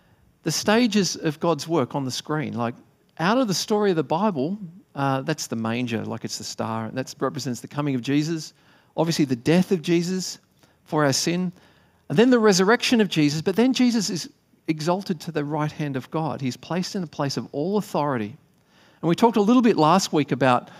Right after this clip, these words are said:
when Jesus comes to the Father,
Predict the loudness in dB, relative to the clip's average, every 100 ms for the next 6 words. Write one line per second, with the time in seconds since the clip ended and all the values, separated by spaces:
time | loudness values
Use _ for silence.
0 | -20 -20 -20 _ _ -6 2 4 4 2
1 | -2 -2 2 2 0 -4 -2 -2 -2 -2
2 | -2 -2 0 4 6 6 4